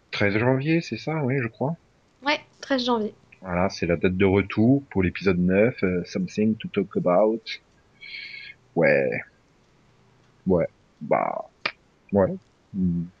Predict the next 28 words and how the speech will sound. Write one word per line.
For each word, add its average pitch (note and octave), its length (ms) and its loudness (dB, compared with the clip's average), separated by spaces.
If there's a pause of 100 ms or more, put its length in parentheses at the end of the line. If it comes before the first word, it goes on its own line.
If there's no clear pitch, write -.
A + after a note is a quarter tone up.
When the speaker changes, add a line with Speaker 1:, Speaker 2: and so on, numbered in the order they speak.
(1400)
Speaker 1:
Voilà. E2+ 240 2 (380)
Je, B2 200 4
j'ai B2+ 180 6
envie C#3+ 200 2
de, C3+ 120 -4
j'allais B2+ 200 2
dire C#3+ 180 2
non, B2+ 160 0
mais F#3 80 -4
je - 80 -8
suis A2 100 -6
même B2 160 -2
pas D#3 140 -2
supra - 560 -4
pressé, A2+ 420 -2
hein. B2+ 180 -2 (480)
Quand A2+ 120 0
ça G#2+ 100 -2
reviendra, A2 380 0
ça D#3 140 -6
reviendra, F#2+ 460 -2
ça C#3 60 0
sera - 200 -6
bien, E2+ 180 -4
hein, C3+ 220 -6
tant G#2+ 100 0
mieux. G2+ 280 0 (420)
Speaker 2:
Oui, C#4 160 8